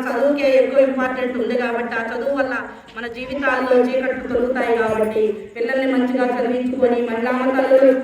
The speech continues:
వీలైనంత ఎక్కువ సమయం, ఎందుకంటే ఆడవాళ్ళలో ఎక్కువ మ-, శక్తి ఉంటుందనేది సత్యం. ఎందుకంటే అది అమ్మ ద్వారా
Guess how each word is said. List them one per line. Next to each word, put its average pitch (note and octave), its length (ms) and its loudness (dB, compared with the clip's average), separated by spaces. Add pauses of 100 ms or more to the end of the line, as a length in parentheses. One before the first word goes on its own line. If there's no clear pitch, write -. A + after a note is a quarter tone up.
(180)
వీలైనంత C4+ 520 0
ఎక్కువ C4 440 0
సమయం, C4+ 320 0 (260)
ఎందుకంటే C#4 480 0
ఆడవాళ్ళలో C#4 680 0 (380)
ఎక్కువ - 340 0
మ-, C4+ 280 -2 (160)
శక్తి D4 320 -6
ఉంటుందనేది C4 560 0 (100)
సత్యం. A#3 360 -4
ఎందుకంటే C#4+ 420 -2
అది C4 120 -2
అమ్మ B3+ 240 -2
ద్వారా C#4 280 2